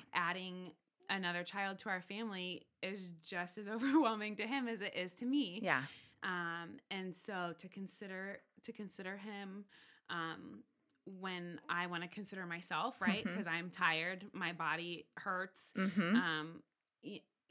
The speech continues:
Speaker 1: I have two little people who are constantly demanding, um, my attention.
Speaker 2: Yeah.
Speaker 1: And, um, so to think that another person needs me is a lot, but he was there first.
Speaker 2: Yeah.
Speaker 1: And s-, and I think we, we forget that.
Speaker 2: Yeah.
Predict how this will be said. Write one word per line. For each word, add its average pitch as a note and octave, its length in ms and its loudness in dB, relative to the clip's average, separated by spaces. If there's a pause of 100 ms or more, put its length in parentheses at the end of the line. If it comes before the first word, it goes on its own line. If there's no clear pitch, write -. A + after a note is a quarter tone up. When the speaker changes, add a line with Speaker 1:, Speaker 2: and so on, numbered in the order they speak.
(240)
Speaker 1:
I F#3 120 4
have F#3+ 180 -8
two F#3+ 200 -6
little E3+ 240 -2
people G3 460 -8
who F#3 100 -8
are F3+ 120 -4
constantly E3+ 580 -8
demanding, E3+ 800 -4 (260)
um, E3+ 220 -4
my E3+ 100 -4
attention. G#3 680 -6 (580)
Speaker 2:
Yeah. F3 260 0
Speaker 1:
And, E3 580 -4
um, D#3 460 -6 (1120)
so A3+ 220 -2
to G#3 120 -8
think G3+ 300 -6
that G#3 180 0
another F#3+ 380 0
person F#3 520 -4
needs E3+ 300 -6
me C4 420 -2
is F#3 480 -8
a F#3+ 80 -4
lot, F3 400 -2
but F3+ 100 -6
he F#3 240 -10
was F3 180 -6
there E3+ 160 -8
first. - 520 -10 (100)
Speaker 2:
Yeah. F3+ 140 -8 (220)
Speaker 1:
And F3+ 160 -6
s-, D#3+ 200 -10 (100)
and F3+ 120 -4
I F3+ 100 -4
think F3 280 -10
we, G3 160 -10 (180)
we G#3 160 -8 (160)
forget G#3 380 -8
that. - 240 -12
Speaker 2:
Yeah. E3 220 6